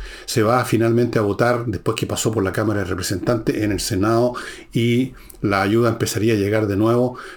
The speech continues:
pero esto le ha costado a Ucrania perder territorio, no mucho, pero ha perdido, ha perdido vidas probablemente, porque los bombardeos ahora de los rusos,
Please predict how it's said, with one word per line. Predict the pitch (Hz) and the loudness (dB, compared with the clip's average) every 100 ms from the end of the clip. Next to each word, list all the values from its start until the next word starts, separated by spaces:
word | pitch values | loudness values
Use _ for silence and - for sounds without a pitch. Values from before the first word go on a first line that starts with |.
| - | -2
pero | 110 113 | 2 2
esto | 135 - 113 | 0 0 0
le | |
ha | 113 | 0
costado | 90 - 117 117 | -4 0 2 4
a | 107 | 2
Ucrania | - 113 117 - | 2 2 2 2
perder | 95 92 110 | 0 0 -2
territorio, | - 95 92 85 117 123 135 156 - - - | -2 -2 -2 2 2 4 2 0 -8 -16 0
no | 135 | 2
mucho, | 139 127 127 117 | 4 2 2 0
pero | 104 | 0
ha | 104 | 0
perdido, | 98 92 113 123 131 135 - - - - - - | 0 2 2 4 2 0 -8 -14 -14 -16 -20 -4
ha | 113 | 0
perdido | 107 101 110 98 | 0 2 2 4
vidas | 117 135 98 | 4 4 2
probablemente, | - 98 95 95 98 110 - 117 113 - - - | 0 -2 0 0 0 -2 0 -2 -2 -12 -20 -8
porque | - 107 113 110 - - - - | -6 -2 0 -2 -4 -18 -16 -4
los | 101 | -2
bombardeos | 101 95 101 107 135 127 | 0 0 2 2 2 2
ahora | 117 123 120 | 2 2 2
de | 107 | 2
los | 98 87 | 0 0
rusos, | 120 131 - 117 - | 0 2 0 0 -4